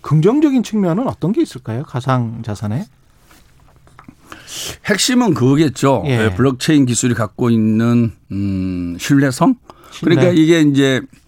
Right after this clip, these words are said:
Speaker 2: 그 리만 브라더스 사태 이후에
Speaker 1: 예.
Speaker 2: 에, 미국의 금융권의 파산으로 해서 전 세계 경제 질서가 한번 흔들리지 있-,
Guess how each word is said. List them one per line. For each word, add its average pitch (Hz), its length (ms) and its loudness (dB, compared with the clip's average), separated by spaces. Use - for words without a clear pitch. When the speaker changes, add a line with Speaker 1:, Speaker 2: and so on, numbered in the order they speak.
Speaker 2:
그 107 800 0
리만 165 320 4
브라더스 147 400 2
사태 131 400 0
이후에 101 720 2
Speaker 1:
예. 101 360 -6
Speaker 2:
에, 95 300 -2
미국의 110 880 2
금융권의 120 480 2
파산으로 131 520 0
해서 101 400 -2
전 123 200 2
세계 104 560 0
경제 123 220 2
질서가 104 420 -2
한번 98 200 -2
흔들리지 139 400 2
있-, 98 180 -6